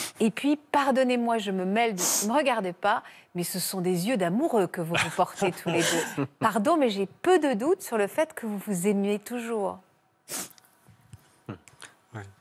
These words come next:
Speaker 1: Vous l'aimez toujours ?
Speaker 3: Oui, toujours, oui.
Speaker 1: Pourquoi vous avez accepté d'être là, Juliane ?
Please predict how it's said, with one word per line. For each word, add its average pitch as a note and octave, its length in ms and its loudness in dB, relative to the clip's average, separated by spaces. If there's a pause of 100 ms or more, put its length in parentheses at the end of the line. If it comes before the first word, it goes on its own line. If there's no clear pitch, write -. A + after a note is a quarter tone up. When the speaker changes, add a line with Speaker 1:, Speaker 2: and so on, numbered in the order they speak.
(380)
Speaker 1:
Vous G3+ 60 2
l'aimez F#3 200 4
toujours ? F3+ 360 -8 (680)
Speaker 3:
Oui, C3 220 0
toujours, G#2 340 -6
oui. F#2 120 -10 (3250)
Speaker 1:
Pourquoi A3+ 280 0
vous F#3+ 120 -2
avez F#3 140 0
accepté F#3 480 -6
d'être F#3 320 -10
là, F3 100 -6
Juliane ? F#3+ 360 -16